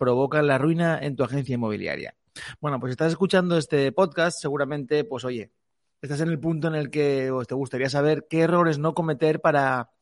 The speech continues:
sobre todo para ver que, que, que, que siga funcionando bien, que, que siga en rumbo,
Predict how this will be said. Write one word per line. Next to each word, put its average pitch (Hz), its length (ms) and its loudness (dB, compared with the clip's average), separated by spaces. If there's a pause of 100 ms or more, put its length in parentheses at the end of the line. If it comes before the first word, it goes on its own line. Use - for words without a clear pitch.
(420)
sobre 131 180 -4
todo 151 160 2
para 135 320 4
ver 139 260 0
que, 135 420 2
que, 123 320 -4
que, 113 140 -10
que 131 100 -4
siga 135 180 0
funcionando 120 500 -2
bien, 190 360 6
que, 127 380 0 (580)
que 135 120 -4
siga 135 180 0
en 123 120 0
rumbo, 190 480 6